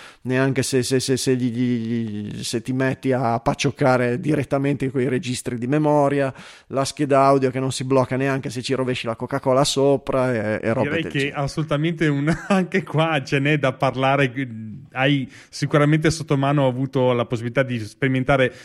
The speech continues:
Speaker 2: eh, quello che volevi, essenzialmente come software, come hardware, hai fatto tutte le combinazioni, eh, possibili e immaginabili. Immagino fino ad oggi. Attualmente il tuo setup in questo momento,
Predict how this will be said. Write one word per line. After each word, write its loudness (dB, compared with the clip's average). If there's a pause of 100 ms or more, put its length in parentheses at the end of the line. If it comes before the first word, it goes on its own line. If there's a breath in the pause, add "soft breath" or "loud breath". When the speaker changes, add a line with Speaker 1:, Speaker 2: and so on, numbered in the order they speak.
(140 loud breath)
Speaker 2:
eh, -16 (100)
quello 0
che 2
volevi, 4
essenzialmente 0
come 0
software, -2
come -2
hardware, 2
hai 0
fatto -2
tutte -2
le 2
combinazioni, -2 (300 loud breath)
eh, 0
possibili 0
e 4
immaginabili. 0 (200 loud breath)
Immagino 0 (280)
fino 2
ad 0
oggi. 2
Attualmente 0 (140)
il -2
tuo 2
setup -2
in 0
questo -2
momento, 0